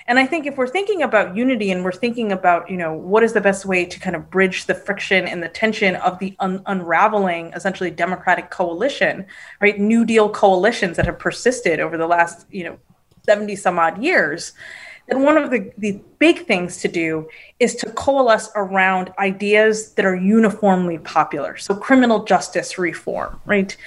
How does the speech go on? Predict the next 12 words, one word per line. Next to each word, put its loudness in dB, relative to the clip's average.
Mass 2
incarceration 0
and, 2
you -6
know, -2
sentencing -2
and -8
things -4
like 2
that. -2
Uh, 2
energy, 2